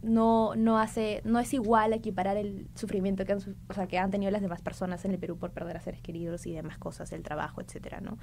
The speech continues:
Entonces, al inicio sí me sentí un poco cómoda con la virtualidad y que me hacía la vida más fácil, pero, pero no,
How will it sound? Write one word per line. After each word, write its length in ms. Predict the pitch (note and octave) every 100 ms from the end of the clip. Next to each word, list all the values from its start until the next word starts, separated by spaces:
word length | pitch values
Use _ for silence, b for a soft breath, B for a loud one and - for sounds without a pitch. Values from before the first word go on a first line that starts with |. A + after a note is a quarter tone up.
| B B
Entonces, 220 | - F#3 G#3
al 100 | G3+
inicio 260 | A3 A3+
sí 100 | G3+
me 80 | A3
sentí 200 | G#3+ G3
un 80 | G3+
poco 200 | G#3 G#3
cómoda 420 | A3+ G#3+ G#3 A3+ B B B B -
con 120 | G3+
la 80 | F#3+
virtualidad 500 | F#3 F3+ F3+ G3+ G#3
y 60 |
que 80 | G3+
me 80 | F3+
hacía 180 | - F#3+
la 80 | F#3+
vida 140 | G3
más 200 | G3 F#3+
fácil, 420 | G3+ G3 G#3+ D4+ -
pero, 640 | - F#3+ F3+ F3 E3+ E3 E3 B B B B -
pero 180 | G3+ G#3
no, 220 | G#3 G#3